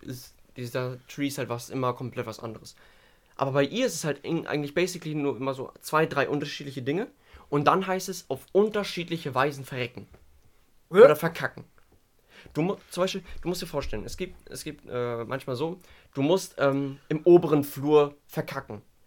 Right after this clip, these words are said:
Speaker 1: Dann musst du im unteren Flur verkacken. Dann musst du einmal im oberen Flur es schaffen und dann im unteren Flur verkacken. Und das ist so ein, so ein Chart, was im, was zum Beispiel bei, bei einem anderen halt nichts wäre. Und das ist so nervig, weil du dann einfach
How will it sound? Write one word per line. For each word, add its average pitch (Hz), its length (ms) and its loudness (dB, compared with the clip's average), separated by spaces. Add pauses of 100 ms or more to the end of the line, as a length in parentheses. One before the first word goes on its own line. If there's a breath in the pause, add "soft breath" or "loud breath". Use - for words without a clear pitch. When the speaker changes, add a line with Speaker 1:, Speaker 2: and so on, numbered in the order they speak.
(160)
Speaker 1:
Dann 165 220 8
musst 185 240 -2
du 190 60 2
im 175 80 2
unteren 196 380 2
Flur 117 260 -6
verkacken. 120 440 -8 (260 loud breath)
Dann 170 160 4
musst 180 220 0
du 185 60 0
einmal 143 300 2
im 131 120 -4
oberen 143 340 -2
Flur 127 400 -4 (200)
es - 180 -8
schaffen 226 400 -4 (160)
und 143 160 0
dann 190 180 8
im 165 140 -2
unteren 131 340 0
Flur 123 240 -8
verkacken. 139 520 -8 (920 soft breath)
Und 147 120 0
das 185 180 6
ist 185 120 -6
so 202 100 2
ein, 175 180 0
so 180 100 -6
ein 170 80 0
Chart, 143 260 -6
was 151 140 -4
im, 151 220 -6
was 156 140 -4
zum 175 100 -4
Beispiel 165 180 -6
bei, 147 280 2
bei 143 200 2
einem 143 140 2
anderen 180 320 0
halt 165 160 -4
nichts 151 200 -10
wäre. 117 120 -8 (340 loud breath)
Und 151 160 0
das 160 180 -2
ist - 300 -8
so 170 280 -2
nervig, 175 560 -6 (280 loud breath)
weil 143 120 0
du 151 80 -2
dann 151 160 -2
einfach 160 340 -4